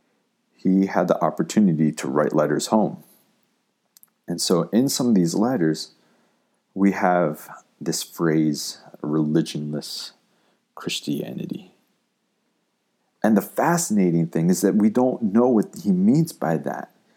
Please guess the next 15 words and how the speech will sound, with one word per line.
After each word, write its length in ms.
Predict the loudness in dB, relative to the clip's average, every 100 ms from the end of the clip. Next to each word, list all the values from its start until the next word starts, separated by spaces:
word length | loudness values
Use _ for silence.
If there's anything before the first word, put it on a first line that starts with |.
| _ _ -6
because 460 | -4 -2 0 2
it's 180 | 0 0
an 200 | 2 2
undeveloped 800 | 2 2 2 2 4 2 0 -6
concept 720 | -12 -4 -2 -2 -2 -8 -10
for 160 | -10 -8
him. 260 | -8 -12 -14 _ -20 _ _ _ _ _ _ _ _ _ _
We 140 | 4
don't 400 | 4 4 2 -2
fully 960 | -12 -18 -6 2 6 6 6 6 6 6
know 380 | 4 6 4 4
how 240 | 0 0
to 100 | 0
define 600 | 0 -4 -2 0 2 0
it. 160 | -4